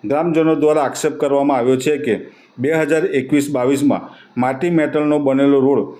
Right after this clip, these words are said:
માત્ર રોડ ઉપર મશીનથી મેટલ નાખી દેવામાં આવ્યા છે, જે આજે રોડ ઉપર દેખાતા પણ નથી અને રોડ ધોવાઈ ગયો છે. તેમજ જોબ કાર્ડ ધરાવતા લોકોને રોજગારી પણ મળી નથી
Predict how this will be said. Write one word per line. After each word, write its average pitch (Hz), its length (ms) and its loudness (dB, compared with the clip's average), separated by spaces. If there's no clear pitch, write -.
માત્ર 139 300 -2
રોડ 147 220 0
ઉપર 156 340 -2
મશીનથી 151 500 -2
મેટલ 143 360 2
નાખી 139 260 0
દેવામાં 131 380 2
આવ્યા 120 300 0
છે, 110 100 -2
જે 147 220 0
આજે 156 260 0
રોડ 151 240 2
ઉપર 147 340 -2
દેખાતા 139 420 -2
પણ 160 280 0
નથી 113 240 -4
અને 151 240 -2
રોડ 143 280 0
ધોવાઈ 131 320 2
ગયો 117 160 2
છે. 101 160 -6
તેમજ 151 340 -4
જોબ 151 260 -2
કાર્ડ 170 240 -2
ધરાવતા 156 500 0
લોકોને 147 420 0
રોજગારી 143 560 0
પણ 151 200 -2
મળી 135 240 0
નથી 113 260 -4